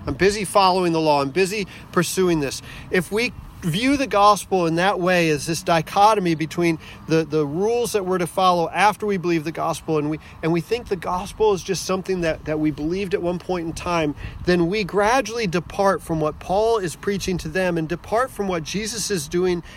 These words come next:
in our lives, because constantly, all throughout our lives, we have to be reminded that we are saved by faith.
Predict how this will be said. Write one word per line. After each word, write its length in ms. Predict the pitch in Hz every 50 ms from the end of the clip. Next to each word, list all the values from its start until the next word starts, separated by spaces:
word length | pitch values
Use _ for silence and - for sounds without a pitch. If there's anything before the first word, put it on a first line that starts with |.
| - -
in 120 | - 165 156
our 120 | 165 160
lives, 400 | 160 151 170 170 160 151 143 -
because 380 | - - 180 - - 180 165 -
constantly, 920 | - - - - - 220 233 262 262 - - 208 190 156 160 156 151 143 - - - - - - - - - - - - - - - -
all 380 | 294 254 208 226 240 262 269
throughout 400 | 254 - - 240 233 226 208 208
our 100 | 208 202
lives, 760 | 190 175 165 151 135 120 107 104 110 - - - - - - - - - - - - - - - - - - - - - - - - - - - - - - - -
we 100 | 156 175
have 220 | 196 220 233 - -
to 80 | 226
be 100 | 196 226
reminded 560 | 220 214 214 202 175 160 143 139 139 139 143
that 140 | 135 143 147
we 120 | 151 165 170
are 80 | 156
saved 720 | 139 - - - 190 185 190 185 185 156 - 165 151 147
by 460 | - 156 156 160 165 175 180 180 165 - - - - - -
faith. 540 | - - - 160 147 135 120 107 - -